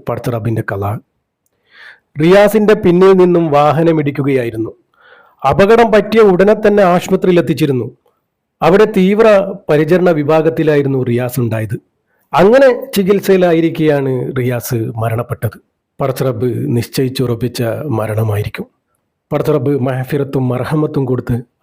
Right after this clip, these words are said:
അനുഗ്രഹിക്കുമാറാകട്ടെ. ആമീൻ. മയ്യത്ത് അവിടെ തന്നെ കബറടക്കുമെന്നാണ് അറിയാൻ കഴിഞ്ഞത്. അതാണ് ഏറ്റവും നല്ലത്. പ്രവാസ ലോകത്ത് നിന്നും മരണപ്പെട്ടാൽ എത്രയും പെട്ടെന്ന് അവിടുന്ന് കബറടക്കുന്നത് തന്നെയാണ് നല്ലത്.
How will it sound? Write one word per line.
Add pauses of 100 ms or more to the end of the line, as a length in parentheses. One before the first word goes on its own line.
അനുഗ്രഹിക്കുമാറാകട്ടെ.
ആമീൻ. (840)
മയ്യത്ത്
അവിടെ
തന്നെ
കബറടക്കുമെന്നാണ് (320)
അറിയാൻ
കഴിഞ്ഞത്. (520)
അതാണ് (300)
ഏറ്റവും
നല്ലത്. (340)
പ്രവാസ (160)
ലോകത്ത്
നിന്നും
മരണപ്പെട്ടാൽ (640)
എത്രയും
പെട്ടെന്ന്
അവിടുന്ന് (540)
കബറടക്കുന്നത്
തന്നെയാണ്
നല്ലത്.